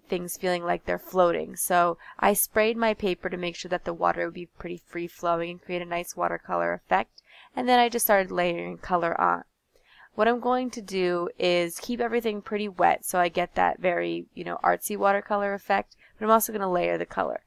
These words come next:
So after I put some color on, I hit it with my heat gun to dry it off. I was a little bit afraid of how the masking fluid might react to being heated, but it didn't seem to bother it. I don't know that I'd spend,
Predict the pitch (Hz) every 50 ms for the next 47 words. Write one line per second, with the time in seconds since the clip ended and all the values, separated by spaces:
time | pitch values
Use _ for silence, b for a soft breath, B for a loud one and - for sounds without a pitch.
0 | b b b b b - - 220 208 202 190 190 - - _ b b b _ _
1 | - 214 233 233 - 240 226 220 - 220 208 - - 190 185 - 190 175 175 180
2 | 180 202 233 233 220 208 196 196 202 b b b b b 214 202 226 226 240 240
3 | 247 233 233 240 233 226 - 196 185 - - 185 - 180 180 175 180 170 - -
4 | 151 - - - - - - - - _ _ B B B B B B - 214 233
5 | 254 254 269 277 302 311 381 - - - - - - - 208 180 175 175 190 -
6 | 202 190 185 175 175 175 175 175 185 196 - - - 220 220 - 240 240 247 247
7 | 240 220 196 180 175 156 165 170 175 175 180 190 220 - _ - 285 311 320 320
8 | 330 294 - - 320 339 339 330 311 B B B B B - 214 202 202 190 233
9 | 233 226 233 220 - - 214 202 196 190 - 196 - - - - 90 - - 60
10 | 52 - - - b b b b - - 202 208 220 214 208 190 185 185 180 -
11 | - 180 175 170 170 175